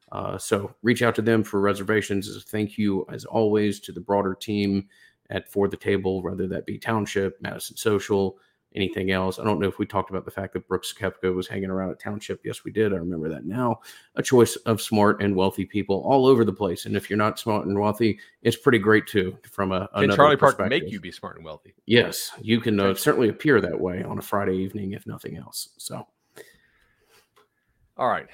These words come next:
Speaker 2: Uh, let's go ahead and go to our final segment here, brought to you by Charlie Park, as you said. Texas A and M and App State. I've already discussed this, like, three times on Cover Three, and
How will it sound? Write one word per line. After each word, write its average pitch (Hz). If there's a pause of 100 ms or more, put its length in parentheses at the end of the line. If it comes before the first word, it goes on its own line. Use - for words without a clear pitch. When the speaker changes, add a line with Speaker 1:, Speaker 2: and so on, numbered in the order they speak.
(300)
Speaker 2:
Uh, 127 (520)
let's 165
go 156
ahead 131
and 104
go 104
to 98
our 92
final 87
segment 90
here, 120
brought 98
to 95
you 87
by 82
Charlie 87
Park, 92
as 87
you -
said. 127 (640)
Texas -
A 180
and 156
M 156
and 131
App 117
State. - (1800)
I've 226
already 208
discussed 123
this, 104
like, 90
three 120
times 87
on 85
Cover 85
Three, 82
and 87